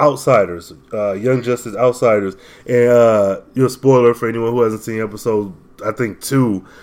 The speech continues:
but, uh, Jefferson goes to Lynn's house to kiss the girls after he done did some traumatic shit in episode one, and she's like,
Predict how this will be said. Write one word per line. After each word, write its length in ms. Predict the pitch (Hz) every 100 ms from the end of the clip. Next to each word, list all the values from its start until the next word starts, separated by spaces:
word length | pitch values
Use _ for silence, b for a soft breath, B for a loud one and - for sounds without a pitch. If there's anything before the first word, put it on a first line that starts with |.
| B
but, 260 | 101 123 123
uh, 520 | 123 117 110 101 95 - _ _ -
Jefferson 540 | 110 156 156 139 127
goes 340 | 110 123 123 113 -
to 60 |
Lynn's 540 | 120 107 113 139 139 127
house 240 | 117 110
to 100 | -
kiss 220 | 95 135 131
the 120 | 107
girls 440 | 107 123 113 104
after 240 | 107 101 107
he 160 | 120
done 260 | 113 101 95 b b b
did 180 | 113 117
some 160 | 117 104
traumatic 440 | - 107 110 107
shit 200 | - 113
in 120 | 101
episode 480 | 107 107 - 104 98
one, 200 | 123 160
and 100 | 135
she's 240 | 131 147
like, 340 | 120 120 113